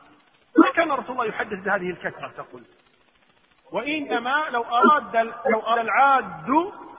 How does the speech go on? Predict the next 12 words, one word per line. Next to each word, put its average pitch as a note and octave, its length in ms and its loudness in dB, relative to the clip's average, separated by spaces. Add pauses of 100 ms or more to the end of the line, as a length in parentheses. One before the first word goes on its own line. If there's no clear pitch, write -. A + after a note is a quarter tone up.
(340)
أن A#3 180 -6
يحصي A#3 440 -6
حديث A#3 320 -8
رسول A3+ 260 -6
الله C4 180 -2
لأحصاه". C#4 440 -8 (1080)
يعني G#3 140 0
ما C#4 140 0
كان C4+ 180 -6
يحدث A#3+ 320 -8
بهذه G3+ 300 -2
الكثرة A3 500 -6